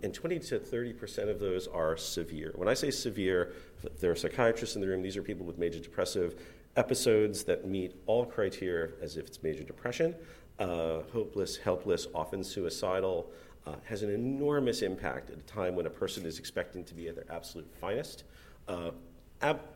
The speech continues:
blindsided, absolutely blindsided in ways that, that are hard to describe. Um, and what's amazing to me, and for all of us in this room, that this has never been the focus,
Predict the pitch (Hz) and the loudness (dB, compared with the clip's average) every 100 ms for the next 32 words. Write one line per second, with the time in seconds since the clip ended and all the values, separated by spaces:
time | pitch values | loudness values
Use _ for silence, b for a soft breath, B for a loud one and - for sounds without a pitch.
0 | - 131 156 139 - 71 - - 156 151 | -8 0 2 2 0 -4 -8 -2 0 2
1 | 127 101 92 92 - 76 78 78 87 85 | 0 0 0 0 -2 -2 -2 -4 -6 -2
2 | 90 85 92 85 B B B 87 87 - | -2 0 0 -2 B B B -4 -4 -2
3 | 110 98 87 80 - 67 67 - B B | -2 -2 -4 -8 -6 -6 -8 -14 B B
4 | B B - 87 85 85 - 104 104 101 | B B -10 -6 -6 -4 -2 0 0 0
5 | 110 165 190 139 - 95 95 76 80 85 | 4 4 4 2 0 -2 -2 -2 -6 -6
6 | 85 87 113 104 87 82 - - - 82 | -2 2 4 4 2 0 -2 -8 -6 -4
7 | 80 - 170 117 104 B B B 117 107 | -4 0 4 4 2 B B B 0 2
8 | 143 117 113 120 131 120 85 76 - - | 2 2 4 6 6 4 2 -2 -4 -6
9 | - - | -6 -10